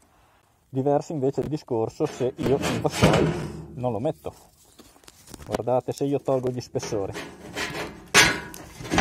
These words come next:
se io tolgo gli spessori, il gas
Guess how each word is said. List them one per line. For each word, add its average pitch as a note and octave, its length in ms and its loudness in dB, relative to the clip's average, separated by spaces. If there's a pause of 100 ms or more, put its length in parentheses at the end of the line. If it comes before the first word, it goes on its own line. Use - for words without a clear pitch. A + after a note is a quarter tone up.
(1600)
se - 140 -14
io D3 100 0
tolgo D3 300 2
gli C3+ 100 -2
spessori, A2+ 540 -4
il A#2+ 100 -6
gas B2 460 -4